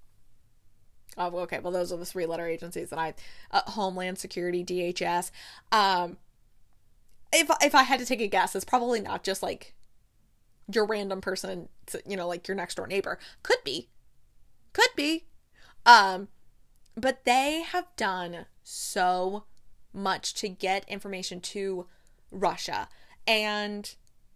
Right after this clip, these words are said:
again, I want to reiterate that I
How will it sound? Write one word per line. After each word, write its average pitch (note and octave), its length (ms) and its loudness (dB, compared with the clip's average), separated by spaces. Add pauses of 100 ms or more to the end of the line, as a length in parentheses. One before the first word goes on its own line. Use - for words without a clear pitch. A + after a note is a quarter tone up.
(720)
again, A3+ 580 2
I G3+ 140 0
want G#3 280 -4
to A3 100 -6
reiterate F#3+ 520 -2
that F3 340 -4
I G3+ 520 -2